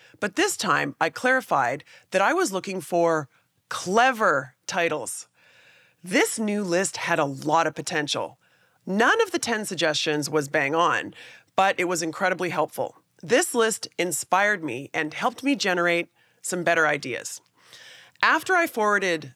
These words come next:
three potential workshop series titles to my client, yes, always three, right? I quickly got a response back saying that the titles were fantastic. And frankly,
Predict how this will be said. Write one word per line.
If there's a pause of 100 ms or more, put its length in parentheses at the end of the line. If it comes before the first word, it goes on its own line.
three
potential
workshop
series
titles
to
my
client, (160)
yes,
always
three,
right? (380)
I
quickly
got
a
response
back
saying
that
the
titles
were (380)
fantastic. (300)
And
frankly,